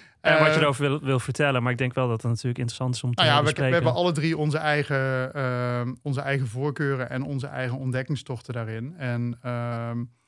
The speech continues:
Speaker 2: eh, je kunt je voorstellen dat ik was eenentwintig toen ik mijn man leerde kennen. Ehm, ik, eh, ik kende twee standjes, eh, met mijn vriendin. Ehm, eentje lag ik bovenop en de ander zat zij er bovenop.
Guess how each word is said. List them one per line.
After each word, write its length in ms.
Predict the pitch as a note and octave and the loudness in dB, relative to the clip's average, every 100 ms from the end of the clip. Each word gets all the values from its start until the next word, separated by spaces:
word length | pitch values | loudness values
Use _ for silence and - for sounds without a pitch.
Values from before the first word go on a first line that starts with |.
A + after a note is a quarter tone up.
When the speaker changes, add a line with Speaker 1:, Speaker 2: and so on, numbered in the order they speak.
| _ _ _ _ | _ _ _ _
Speaker 2:
eh, 200 | - B2 B2 | -14 -10 -10
je 60 | |
kunt 180 | A#2 C3+ | -6 -6
je 80 | A#2+ | -4
voorstellen 440 | B2+ C#3 C#3 B2+ | -2 -2 -2 -4
dat 260 | B2+ B2 _ _ _ | -4 -8 _ _ _
ik 140 | C#3+ | -8
was 120 | C3 | -8
eenentwintig 640 | A#2 D3+ C#3+ A#2 C#3 C3 A#2+ | -2 0 0 0 -4 -4 -8
toen 160 | - C3+ | -8 -4
ik 60 | |
mijn 140 | C3 C3 | -2 0
man 140 | C3+ | 0
leerde 220 | C3 B2 | -2 -2
kennen. 500 | A#2+ C3+ B2 A#2+ E3 F3+ | -2 -2 0 -2 -6 -8
Ehm, 480 | C3 B2 B2 B2 B2 A#2+ _ _ _ _ | -6 -4 -4 -4 -6 -8 _ _ _ _
ik, 240 | D3 A#2+ | -8 -8
eh, 360 | - C#3 B2+ B2+ | -6 -2 -2 -2
ik 200 | B2+ - | -4 -10
kende 220 | - C#3+ A#2+ | -6 -4 -4
twee 220 | D3 C#3+ | -2 -4
standjes, 600 | - D3 C#3 C#3 A#2 - | -2 -2 -2 -4 -8 -10
eh, 280 | D3+ C3 B2+ | -6 -4 -2
met 180 | C3 | -2
mijn 120 | C3+ A#2+ | -2 -2
vriendin. 540 | C3+ C3+ C3+ C3 E3+ _ _ _ _ | 0 0 0 -2 -8 _ _ _ _
Ehm, 480 | C#3 B2+ B2 B2+ C3 | -2 0 0 -2 -4
eentje 260 | D#3 C#3 C3+ | -2 -2 0
lag 140 | C3+ | -2
ik 120 | C#3 | 0
bovenop 400 | B2+ C3+ C3+ C3 | 0 0 0 -2
en 60 | C#3 | -2
de 60 | C3 | -4
ander 180 | C3+ | -2
zat 160 | B2+ B2 | -2 -2
zij 160 | C#3+ D#3 | -2 -2
er 80 | |
bovenop. 520 | C#3+ B2+ A#2+ A#2+ D3+ | 0 0 0 0 -4